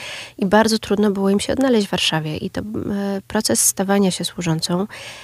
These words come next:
to była bardzo długa, e, i żmudna praca, e, samej osoby zatrudnionej w tym charakterze.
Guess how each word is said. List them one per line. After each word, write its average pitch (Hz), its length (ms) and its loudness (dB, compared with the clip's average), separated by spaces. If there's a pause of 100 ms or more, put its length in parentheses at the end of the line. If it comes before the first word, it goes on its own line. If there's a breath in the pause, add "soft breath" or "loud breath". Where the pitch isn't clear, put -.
(360 loud breath)
to 226 60 6
była 220 260 6
bardzo 202 920 4
długa, 180 800 2 (120)
e, 175 200 -2
i 190 180 0
żmudna 185 420 2
praca, 165 540 -2 (160)
e, 170 360 -4
samej 165 500 -4 (160)
osoby 165 440 0
zatrudnionej 165 580 0
w - 60 -16
tym 165 120 -6
charakterze. 165 600 -2